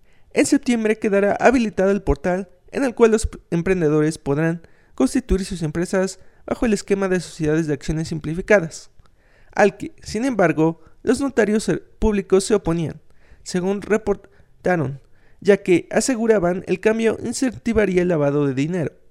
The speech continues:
y la creación de empresas fantasma. Sobre el tema, Rodrigo Gómez Palacio, abogado en derecho corporativo, declaró que la reforma tiene dos grandes puntos rescatables.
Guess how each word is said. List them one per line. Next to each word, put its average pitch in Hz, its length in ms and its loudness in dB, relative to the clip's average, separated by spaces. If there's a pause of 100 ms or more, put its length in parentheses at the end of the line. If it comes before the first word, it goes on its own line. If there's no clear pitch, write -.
(200)
y - 100 -6
la 151 140 0
creación 156 320 -4
de 170 80 -4
empresas 156 500 -4
fantasma. 139 540 -4 (1120)
Sobre 311 320 4
el 233 100 -4
tema, 170 340 0
Rodrigo 170 480 0
Gómez 208 320 2
Palacio, 170 440 -2 (120)
abogado 180 520 0
en 147 80 -4
derecho 160 320 -4
corporativo, 170 720 -4 (380)
declaró 269 420 0
que 240 120 -2
la 214 140 2
reforma 196 400 -2
tiene 190 260 -8
dos 170 300 0
grandes 170 340 -4
puntos 147 460 -4 (140)
rescatables. - 880 -2